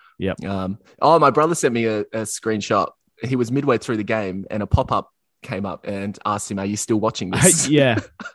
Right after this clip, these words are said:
Speaker 2: <laughs>
Speaker 1: I've heard a few people have got that. I know someone that popped up
Speaker 2: Unreal.
Speaker 1: seventy minutes in. They got a pop-up saying, "Are you still watching this?" Like, well, your football game goes for ninety minutes, so yeah, I am.
Speaker 2: Yeah, I'm
Speaker 1: It's not
Speaker 2: definitely watching
Speaker 1: finished.
Speaker 2: this.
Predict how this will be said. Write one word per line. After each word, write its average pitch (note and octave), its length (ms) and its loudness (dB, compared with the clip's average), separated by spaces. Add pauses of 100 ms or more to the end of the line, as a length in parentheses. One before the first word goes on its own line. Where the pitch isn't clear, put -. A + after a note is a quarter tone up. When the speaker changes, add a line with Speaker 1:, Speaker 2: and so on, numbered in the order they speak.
(200)
Speaker 2:
<laughs> - 560 -8
Speaker 1:
I've C#3+ 160 4
heard G3 260 8 (560)
a - 80 2 (100)
few F#3 180 4
people D#3+ 400 4
have A2+ 120 -4
got A#2+ 200 -2
that. G2+ 180 -6 (640)
I A#2 80 -8
know C#3+ 160 0
someone D3 320 0
that B2+ 180 0
popped - 260 0
up A#2+ 160 2
Speaker 2:
Unreal. F3 240 -4
Speaker 1:
seventy E3 280 2
minutes B2+ 300 -2
in. G#2+ 240 -8 (220)
They G#2+ 120 -4
got A#2 160 0
a G#2+ 120 0
pop-up - 480 -6
saying, F#2+ 420 -8 (240)
"Are G2 60 -8
you G2+ 60 -8
still G#2 200 -8
watching G#2 280 -6
this?" E2 180 -8
Like, E2 160 -8 (400)
well, G#2 140 0
your F#2 100 0
football G#2 300 -6
game G#2 280 0
goes B2 220 4
for A#2+ 100 -2
ninety B2 340 4
minutes, G#2 320 -2
so A#2 100 -4
yeah, G#2+ 380 0 (180)
I G#2+ 100 -8
am. A#2+ 280 -2
Speaker 2:
Yeah, E3+ 180 -2
I'm A#2+ 60 -6
Speaker 1:
It's - 280 -14
not C#3 140 0
Speaker 2:
definitely C#3 320 2
watching C3 320 4
Speaker 1:
finished. F#2+ 40 -4 (340)
Speaker 2:
this. - 40 -12